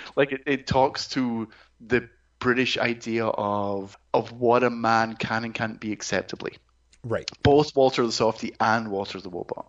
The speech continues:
Speaker 2: Mm-hmm. Mm-hmm.
Speaker 1: Entirely separately, Wagner comes up with Walter the Wobot. Um, Wagner also creates multiple other characters for, for two thousand A D, but in Strontium Dog, there is,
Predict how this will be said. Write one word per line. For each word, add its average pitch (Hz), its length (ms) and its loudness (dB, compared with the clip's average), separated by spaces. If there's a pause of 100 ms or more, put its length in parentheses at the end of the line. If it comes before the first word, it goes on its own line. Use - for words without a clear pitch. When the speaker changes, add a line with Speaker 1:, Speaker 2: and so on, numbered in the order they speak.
(140)
Speaker 2:
Mm-hmm. 131 300 -2 (360)
Mm-hmm. 110 280 -8 (300)
Speaker 1:
Entirely 139 360 2
separately, 110 600 -4 (400)
Wagner 113 880 -4 (140)
comes - 280 -8
up 107 100 -4
with 110 120 -12
Walter 104 260 -4
the 104 60 -8
Wobot. 101 360 0 (180)
Um, 98 560 0 (100)
Wagner 117 640 2
also 113 340 -2
creates - 840 -4 (600)
multiple 139 460 4
other 113 120 4
characters 110 380 0
for, 98 340 -10
for 98 600 -10
two - 140 -10
thousand 92 260 -4
A 95 60 -4
D, 101 300 0 (720)
but 107 340 4
in 113 120 -2
Strontium 139 480 0
Dog, 101 340 -2 (280)
there 107 160 -2
is, 101 520 -2